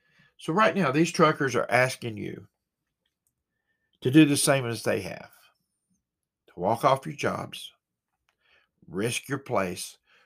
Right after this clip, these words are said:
risk everything you have to go to the street to save everything you have. Because if you don't risk it,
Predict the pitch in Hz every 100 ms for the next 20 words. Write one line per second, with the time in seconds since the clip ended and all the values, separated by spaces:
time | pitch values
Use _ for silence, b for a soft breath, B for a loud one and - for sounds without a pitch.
0 | b - 104 117 - 110 123 147 156 147
1 | 151 139 110 82 82 - - _ _ b
2 | b b 101 - 104 - 127 135 - 98
3 | 85 95 - 190 202 165 87 82 85 82
4 | 80 80 73 - - _ _ _ _ _
5 | _ _ _ _ _ _ - - 127 101
6 | 101 - 90 - 117 151 - 107 113 151
7 | - - 69